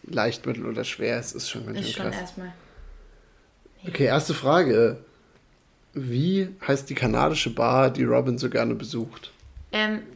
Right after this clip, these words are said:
Speaker 1: Kannst du's einfach so sagen
Speaker 2: ja,
Speaker 1: oder willst du mit
Speaker 2: ja,
Speaker 1: An-,
Speaker 2: ja,
Speaker 1: mit
Speaker 2: nee, also ich würd ja
Speaker 1: Antwortmöglichkeiten?
Speaker 2: gern mal,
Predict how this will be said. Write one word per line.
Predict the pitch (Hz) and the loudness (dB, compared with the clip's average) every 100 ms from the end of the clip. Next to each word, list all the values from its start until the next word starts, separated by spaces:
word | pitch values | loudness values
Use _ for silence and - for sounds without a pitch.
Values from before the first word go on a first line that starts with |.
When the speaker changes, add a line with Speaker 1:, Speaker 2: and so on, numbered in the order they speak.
| - 185 | -14 -2
Speaker 1:
Kannst | 151 151 | 0 0
du's | 160 | 4
einfach | 151 135 | 4 4
so | 127 160 | 2 4
sagen | 175 170 | 4 8
Speaker 2:
ja, | 311 | 8
Speaker 1:
oder | 285 | 8
willst | - | 4
du | |
mit | 151 - | 2 4
Speaker 2:
ja, | |
Speaker 1:
An-, | - 381 | 4 6
Speaker 2:
ja, | 349 320 | 6 6
Speaker 1:
mit | - | 6
Speaker 2:
nee, | 240 | 6
also | 247 | 4
ich | 247 | 4
würd | |
ja | 247 | 4
Speaker 1:
Antwortmöglichkeiten? | 233 226 339 339 311 | 4 2 2 2 4
Speaker 2:
gern | 285 285 285 | 4 4 4
mal, | 277 | 2